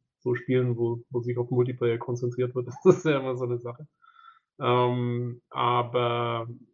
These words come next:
ähm, ja, also könnte schon, könnte schon auf jeden Fall ganz interessant werden. Vor allen Dingen, weil, ich mein,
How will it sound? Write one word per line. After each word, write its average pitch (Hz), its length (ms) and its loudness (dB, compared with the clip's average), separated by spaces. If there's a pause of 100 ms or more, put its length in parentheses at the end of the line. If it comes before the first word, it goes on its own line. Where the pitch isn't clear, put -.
(220)
ähm, 117 480 -12 (720)
ja, 135 320 4
also 127 720 0 (1160)
könnte 175 220 0
schon, 190 340 0
könnte 180 220 2
schon 180 100 2
auf 151 100 -4
jeden 156 140 -4
Fall 135 100 -2
ganz 123 200 -4
interessant 120 360 -12
werden. 117 160 -10
Vor 156 120 6
allen 160 100 4
Dingen, 185 120 2
weil, 143 280 0
ich - 80 -14
mein, 147 240 -4